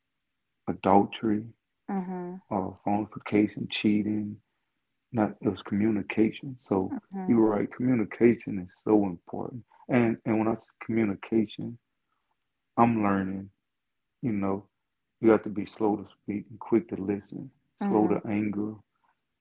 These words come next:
Speaker 1: things like that. You
Speaker 2: Mm-hmm.
Speaker 1: know, I'm learning those things as well by me, you know, starting a new relationship where we growing and budding, you
Speaker 2: Mm-hmm.
Speaker 1: know, 'cause,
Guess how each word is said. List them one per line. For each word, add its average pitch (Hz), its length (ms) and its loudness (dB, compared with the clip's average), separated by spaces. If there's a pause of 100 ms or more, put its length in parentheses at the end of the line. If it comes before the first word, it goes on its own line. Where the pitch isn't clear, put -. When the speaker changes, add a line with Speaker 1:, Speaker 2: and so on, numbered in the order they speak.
Speaker 1:
things 113 360 2
like 104 220 0 (100)
that. 95 240 -4 (580)
You 120 120 4
Speaker 2:
Mm-hmm. - 0 -
Speaker 1:
know, 101 400 2 (100)
I'm 135 500 2
learning 110 340 2
those 107 240 -2 (100)
things 101 340 -4 (220)
as 90 60 -6 (120)
well 110 580 4 (680)
by 98 260 6
me, 113 480 0 (840)
you 113 120 4
know, 98 340 -2 (220)
starting 110 640 4 (640)
a 107 80 -6
new 107 560 0 (640)
relationship 107 840 -4
where 101 140 -6
we 104 280 0
growing 95 600 -6 (200)
and 85 280 -10
budding, 101 480 0 (480)
you 123 120 2
Speaker 2:
Mm-hmm. 98 200 -2
Speaker 1:
know, 104 40 -4
'cause, 101 400 -4